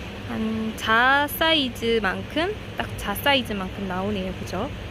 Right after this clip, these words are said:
그리고 요 반대편 사이즈도 보시면 한 십삼 센치 가까이 나올 것 같아요. 백오십오 번 백만 원 드립니다.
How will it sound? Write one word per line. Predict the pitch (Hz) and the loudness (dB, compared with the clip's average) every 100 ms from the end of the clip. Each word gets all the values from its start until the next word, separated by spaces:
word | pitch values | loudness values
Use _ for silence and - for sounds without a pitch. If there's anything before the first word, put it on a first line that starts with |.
| - - - | -10 -10 -8
그리고 | 196 180 285 320 320 | -6 0 2 2 2
요 | 214 | 0
반대편 | 202 202 262 294 247 | 0 2 2 2 0
사이즈도 | 214 202 202 - 214 269 311 330 - - - - - - - - | -2 -2 -2 -4 0 2 2 0 -4 -10 -12 -12 -12 -10 -10 -8
보시면 | - - 208 226 277 320 330 | -6 -4 0 2 2 0 -2
한 | 233 208 | -2 -4
십삼 | - 330 - 381 370 | -2 -2 0 0 0
센치 | - 370 359 - 269 | 0 -2 -2 -2 -2
가까이 | 190 - 208 196 | -2 0 0 0
나올 | 190 180 - | -2 -4 -4
것 | 180 | -6
같아요. | 190 - 202 185 - - - - - - - - - - - | -6 -8 -8 -8 -8 -10 -10 -10 -10 -10 -10 -10 -10 -10 -8
백오십오 | 214 214 220 269 220 196 | -4 -2 -2 -2 0 2
번 | 254 302 311 | 4 4 2
백만 | 214 202 254 277 | -2 0 2 2
원 | 247 247 247 240 | 0 0 -2 -2
드립니다. | 196 196 190 185 190 220 277 | -4 -6 -4 -2 -2 0 -2